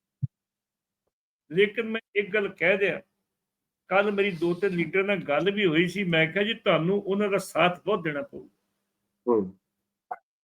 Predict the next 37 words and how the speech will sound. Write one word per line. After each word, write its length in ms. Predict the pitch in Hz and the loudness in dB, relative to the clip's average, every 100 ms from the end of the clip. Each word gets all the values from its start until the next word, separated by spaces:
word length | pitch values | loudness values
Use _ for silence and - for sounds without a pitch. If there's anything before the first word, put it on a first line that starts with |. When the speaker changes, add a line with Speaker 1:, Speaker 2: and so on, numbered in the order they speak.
| _ _ - | _ _ 2
Speaker 1:
ਸੁਰਜੀਤ 460 | 175 160 175 220 190 | 4 6 8 8 8
ਸਿੰਘ 280 | 233 214 | 6 8
ਰਖੜਾ 380 | 185 180 180 208 | 6 6 8 8
ਨੇ 80 | 214 | 8
ਮੈਨੂੰ 240 | 208 202 | 6 2
ਤਲ 180 | 202 202 | 4 2
ਗਈ 240 | 175 196 196 | 6 4 4
ਸੀ, 280 | 220 - - | -6 -6 0
"ਆਪਣੀ 600 | 185 185 - 220 220 202 | 0 2 0 0 2 2
ਜਿਹੜੀ 380 | 180 170 202 175 | 0 -4 -2 0
ਹੈਸੀਅਤ 360 | 156 - 240 | 0 0 -2
ਸਾਡੀ 300 | 190 185 214 | 2 2 2
ਨਾ, 100 | 208 | 2
ਉਦੋਂ 180 | 233 208 | 0 0
ਵੱਧ 220 | 165 254 | 0 0
ਸਾਥ 300 | 277 185 180 | 2 -2 -2
ਦਿਆਂਗੇ 260 | 151 151 156 | -2 -6 -6
ਅਸੀਂ 160 | 135 151 | -10 -16
ਉਹਨਾਂ 140 | 143 | -20
ਦਾ। 240 | _ _ _ _ _ _ _ 123 | _ _ _ _ _ _ _ 6
Speaker 2:
ਹੂੰ, 200 | 127 135 | 8 8
ਦੱਸਿਆ 280 | 139 156 | 10 12
Speaker 1:
ਅਸੀਂ 80 | 151 | 12
Speaker 2:
ਜੀ 60 | 127 | 10
Speaker 1:
ਕਾਮਯਾਬ 360 | - 220 247 | 8 8 6
Speaker 2:
ਸੁਣਿਆ। 120 | - 539 | 4 -4
Speaker 1:
ਕਰਨਾ, 180 | - - _ _ _ _ _ _ _ _ _ _ - _ _ _ _ _ _ _ _ - 190 | -6 -18 _ _ _ _ _ _ _ _ _ _ -20 _ _ _ _ _ _ _ _ -6 -2
ਅਸੀਂ 200 | 208 220 | -2 0
ਕਾਮਯਾਬ।" 420 | 233 208 196 180 | 0 0 0 2
ਫਿਰ 280 | 190 247 208 185 - _ _ _ - | 4 4 2 -10 -18 _ _ _ 0
ਚੰਦੂ 220 | 196 226 | 2 4
ਮਹਾਰਾਜ 240 | 240 262 247 | 4 4 6
ਸਾਹਿਬ 160 | 262 | 6
ਦਾ 120 | 277 | 6
ਫੋਨ 180 | 220 247 | 6 2
ਆਇਆ 220 | 208 190 | 2 2
ਸੀਗਾ, 320 | 175 156 147 | -2 -6 -10